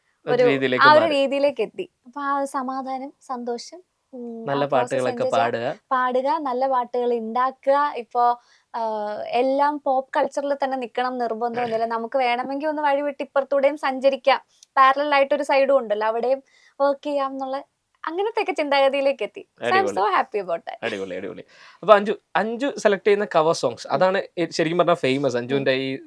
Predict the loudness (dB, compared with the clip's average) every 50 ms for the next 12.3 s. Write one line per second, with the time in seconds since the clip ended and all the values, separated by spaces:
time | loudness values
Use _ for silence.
0 | -12 -2 0 2 2 2 0 -2 -2 -4 -6 -8 -12 -16 _ _ _ _ _ _
1 | _ _ -4 -2 0 0 2 4 4 4 4 4 4 2 4 4 2 2 2 0
2 | -2 -2 2 2 4 4 4 4 4 2 2 4 4 6 6 8 8 8 8 8
3 | 6 4 4 2 2 0 0 -4 2 6 8 8 8 8 6 4 4 2 2 2
4 | 0 -2 _ -2 2 6 6 6 6 6 6 4 6 6 4 4 6 8 8 8
5 | 8 6 4 2 2 4 8 8 8 10 10 10 10 10 10 12 12 12 10 10
6 | 10 10 8 8 8 8 6 6 6 6 8 8 8 10 8 6 6 4 2 0
7 | 0 0 2 4 4 4 4 4 4 4 4 2 2 2 4 4 4 2 4 4
8 | 6 8 8 8 8 8 6 6 4 4 4 4 4 2 2 2 2 0 -2 -2
9 | -2 -2 -2 4 6 8 8 8 8 6 4 2 -2 -2 -2 -2 -2 0 -2 -4
10 | -4 -6 _ _ -10 -8 -6 -4 2 4 4 4 6 4 2 0 -2 -4 -4 -4
11 | -4 -4 -6 -8 _ _ _ _ _ _ -10 -6 -6 -6 -2 0 0 0 0 -2
12 | 0 0 0 0 -2